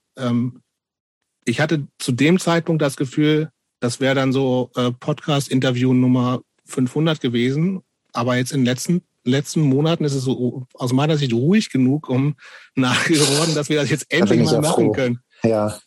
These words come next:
Speaker 2: endlich.
Speaker 1: Genau, und deswegen,
Speaker 2: Ich dachte,
Speaker 1: ähm,
Speaker 2: ihr fragt nie.
Speaker 1: Doch, wir fragen natürlich auf jeden Fall. Und, ähm, wir haben,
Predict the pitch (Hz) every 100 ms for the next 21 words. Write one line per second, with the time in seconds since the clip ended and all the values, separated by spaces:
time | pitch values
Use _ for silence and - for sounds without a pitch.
0 | _ _ 135 120 104 - 113 131 127 139
1 | 139 180 196 208 180 185 135 185 - 123
2 | 135 127 120 - - - - 131 147 135
3 | 123 110 - 120 120 113 123 113 107 101
4 | 98 - 95 104 123 _ _ - - -
5 | 135 143 143 131 143 143 147 147 147 -
6 | 135 156 180